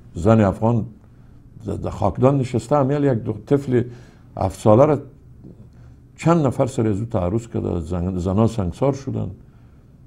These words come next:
زن افغان بدترین حالت هم امروز داره، شوهرش بیکار است، طفلش در کوچه گدایی می‌کنه. پولا رو اینا در جیب خود می‌زنه برای ساتیری خود. چرا نه،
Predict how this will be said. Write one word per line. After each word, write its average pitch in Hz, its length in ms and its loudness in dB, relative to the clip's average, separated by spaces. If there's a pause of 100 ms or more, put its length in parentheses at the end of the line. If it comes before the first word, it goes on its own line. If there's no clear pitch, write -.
(480)
زن 107 300 4
افغان 113 480 2
بدترین 147 480 0
حالت 123 360 2
هم 113 140 0
امروز 117 300 -4
داره، 123 160 0
شوهرش 113 440 -2
بیکار 120 440 -2
است، 113 240 -6
طفلش - 340 -6 (560)
در 92 80 -2
کوچه 98 340 0
گدایی 98 360 2
می‌کنه. 73 420 -6 (1600)
پولا 131 240 6
رو 139 60 6
اینا 135 220 2
در 120 120 2
جیب 143 220 0
خود 143 180 -4
می‌زنه 151 280 -4
برای 110 140 0
ساتیری 90 460 -6
خود. - 300 -14
چرا 190 280 4
نه، 160 220 -8